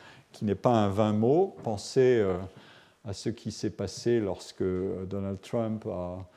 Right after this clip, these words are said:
Euh, commencé à bloquer le, l'immigration, à la rendre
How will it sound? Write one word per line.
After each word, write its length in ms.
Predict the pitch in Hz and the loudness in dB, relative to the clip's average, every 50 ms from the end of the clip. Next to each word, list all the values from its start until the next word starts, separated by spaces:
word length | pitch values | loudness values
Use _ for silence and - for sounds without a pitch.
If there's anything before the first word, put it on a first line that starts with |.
| - - - - - _ _ _ - | -20 -20 -20 -20 -20 _ _ _ -10
Euh, 580 | - 95 92 90 87 87 85 85 78 87 98 110 - | -6 -4 -4 -2 -2 0 0 -2 -2 -2 -4 -6 -6
commencé 380 | - - 92 87 87 - - - | -4 -4 -4 -2 -4 -2 -2 0
à 60 | 101 | 0
bloquer 560 | 85 95 98 107 104 - - 113 110 110 107 | 0 0 0 -2 0 0 0 2 2 2 0
le, 240 | 98 90 85 85 87 | 0 -2 -4 -6 -8
l'immigration, 800 | 87 98 101 101 104 95 98 90 92 92 - - - 127 139 143 | -6 -4 -2 -2 -2 -2 -2 -2 -4 -4 -8 -10 -8 -6 -6 -4
à 40 | 120 | -4
la 60 | 98 | -4
rendre 460 | 90 90 98 98 92 90 92 90 95 | -4 -4 -4 -6 -6 -6 -8 -8 -8